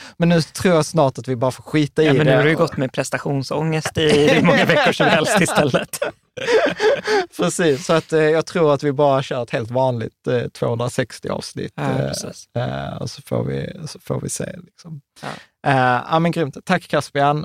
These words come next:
Speaker 2: Tack.
Speaker 1: Eh, tack till dig som har lyssnat eller tittat. Eh, och så tänker jag att ses vi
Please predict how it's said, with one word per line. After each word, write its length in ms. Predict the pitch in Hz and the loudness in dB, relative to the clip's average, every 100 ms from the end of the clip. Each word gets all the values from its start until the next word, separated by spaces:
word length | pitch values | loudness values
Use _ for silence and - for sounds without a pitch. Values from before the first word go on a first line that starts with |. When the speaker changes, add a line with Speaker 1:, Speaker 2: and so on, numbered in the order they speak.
| - | -4
Speaker 2:
Tack. 80 | |
Speaker 1:
Eh, 60 | 143 | -4
tack 220 | 139 151 | 0 -2
till 100 | - | 0
dig 100 | 139 | -2
som 160 | 127 135 | -2 -4
har 80 | 131 | -6
lyssnat 480 | 135 - 120 127 | -6 -6 -6 -6
eller 140 | - 120 | -6 -8
tittat. 400 | - - 180 170 - - - | -6 -6 -2 -4 -4 -10 -4
Eh, 420 | 135 127 123 123 | 0 0 -2 -2
och 120 | 123 | -4
så 120 | - | -6
tänker 280 | - 127 117 | -6 -4 -4
jag 80 | 117 | -4
att 200 | 117 - | -6 -10
ses 360 | 123 - 147 | -8 -6 -4
vi 320 | 143 135 131 | -2 -2 -2